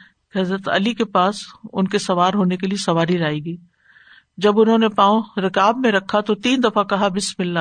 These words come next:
بسم اللہ، بسم اللہ۔" پھر اس پہ بیٹھ گئے تو کہا، "الحمدللہ۔" پھر کہا، "سبحان الذی سخر لنا ھذا" منقلبون تک۔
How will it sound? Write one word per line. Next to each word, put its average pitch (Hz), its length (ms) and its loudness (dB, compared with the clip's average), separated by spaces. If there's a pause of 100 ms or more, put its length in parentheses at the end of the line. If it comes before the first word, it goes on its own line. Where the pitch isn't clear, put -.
(120)
بسم - 280 -8
اللہ، 165 160 -6
بسم 175 340 -8
اللہ۔" 160 180 -12 (1040)
پھر 233 120 2
اس 220 180 -2
پہ 233 60 -4
بیٹھ 214 320 2
گئے 220 100 4
تو 214 120 -4
کہا، 196 260 0
"الحمدللہ۔" 185 720 -2 (520)
پھر 311 180 2
کہا، 226 260 0
"سبحان 196 440 0
الذی 180 380 -4
سخر 165 500 -8
لنا 160 340 -6
ھذا" 143 160 -10 (880)
منقلبون 165 680 -2
تک۔ - 260 -14